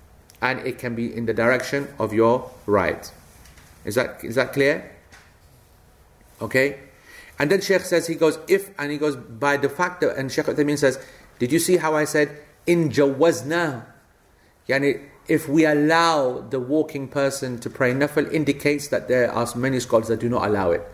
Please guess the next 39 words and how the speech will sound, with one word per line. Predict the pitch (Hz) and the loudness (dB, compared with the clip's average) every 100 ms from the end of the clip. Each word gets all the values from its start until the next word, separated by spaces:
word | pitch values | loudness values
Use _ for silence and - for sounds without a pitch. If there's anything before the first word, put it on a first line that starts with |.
| - - | -12 -2
that, | 110 | 0
that | 113 | 2
the | |
issue | 123 - 117 | 0 0 -2
has | 120 | -2
khilaf. | - 120 110 80 - - - _ _ - - | -2 0 0 -2 -8 -18 -20 _ _ -20 -8
Okay? | 110 117 127 151 - - | -4 0 0 -2 -10 -14
That | - | 0
there's | 117 110 | 2 2
a | |
difference | 123 135 117 | 0 0 0
of | 107 | 2
opinion. | 107 127 131 135 139 - - - - | 2 0 0 -2 -4 -12 -20 -20 -4
Uh, | 107 | -2
uh, | 107 104 101 92 - 104 92 - - 110 | 2 2 2 -2 -2 -2 -2 -2 -2 -2
and | 135 127 | -2 -2
why | 156 165 | 0 0
is | 156 | 0
that? | 156 190 - - - - - | -4 -6 -14 -20 -20 -20 -10
The | - | -6
two | - 175 | 0 0
main | 147 160 147 | 2 0 4
reasons | 151 147 143 131 | 4 2 -2 -4
that | - 127 | -4 -2
the, | 120 104 | -2 -2
the, | 113 - | -2 -2
a | |
large | 117 139 147 143 | 0 2 0 -2
number | 120 | -2
of | 113 | -2
scholars | - 127 123 | 0 0 0
did | 101 | -2
not | 120 131 | -2 -2
allow | 120 117 113 | 0 4 2
a | |
person | - 123 117 107 | 2 0 -2 -4
who | 110 | -4
is | 101 | -4
walking | 104 131 - 98 98 | 2 2 2 -6 -10